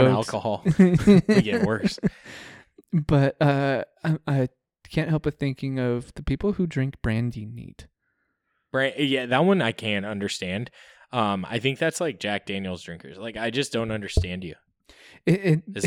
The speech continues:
Speaker 2: like,
Speaker 1: one of
Speaker 2: the
Speaker 1: those
Speaker 2: thing.
Speaker 1: things where, like, brandy has, uh, s-, to me, a little bit of a similarity to, uh, like, bourbon.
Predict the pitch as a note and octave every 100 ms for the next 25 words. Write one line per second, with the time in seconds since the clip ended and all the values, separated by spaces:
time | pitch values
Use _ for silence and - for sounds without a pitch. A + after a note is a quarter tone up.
0 | B2+ F#2+ E3+ A3 F#3+ - D#3 D#3+ D3 D3+
1 | C#3+ D3 C#3 C3 _ _ D3+ C3+ - -
2 | C#3+ E3 A3 F3+ E3+ D#3+ D3+ - - _
3 | _ _ _ C#3+ C3+ B2 A#2+ B2 C#3 -
4 | E3+ - - _ _ _ - C#3+ C3+ C#3
5 | E3 G#3 G3 D3 D3 D3+ D3+ D3 C#3+ D3+
6 | B2 A2+ A2+ A#2+ C#3 F3+ A#3 - _ -
7 | _ _ - - D3 C#3+ C3+ C3+ C3 -
8 | _ _ _ _ _ - C#3 A#2+ A2+ G#2+
9 | G#2 G2+ _ _ _ D3 B2+ - A#2+ B2+
10 | E3 B3+